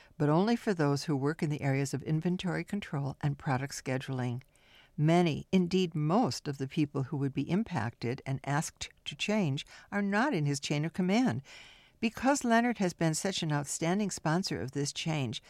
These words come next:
the project team had been reluctant to engage other leaders and had relied on Leonard to speak about the change, to explain why it is necessary,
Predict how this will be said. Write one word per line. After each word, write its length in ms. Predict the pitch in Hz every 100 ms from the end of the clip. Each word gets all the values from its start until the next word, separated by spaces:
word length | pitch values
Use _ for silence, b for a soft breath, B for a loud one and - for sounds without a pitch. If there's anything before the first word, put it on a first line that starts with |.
| B B B
the 60 | 151
project 460 | - 214 277 254 -
team 200 | 151 147
had 160 | 151
been 180 | 147 135
reluctant 520 | 127 135 202 - 120
to 120 | - 143
engage 380 | 143 151 147
other 240 | 151 196 226
leaders 400 | 135 120 104 139
and 160 | 160
had 220 | 156 160 170
relied 380 | 160 160 240
on 200 | 202 170
Leonard 340 | 160 226 175 135
to 100 | 156
speak 320 | - 220 269
about 320 | 175 131 123
the 60 | 143
change, 520 | - 156 123 107 - B B B B
to 140 | 208
explain 460 | 220 - 180 214 214
why 140 | 156
it 80 | 135
is 160 | 135 135
necessary, 680 | 120 - 139 - 123 107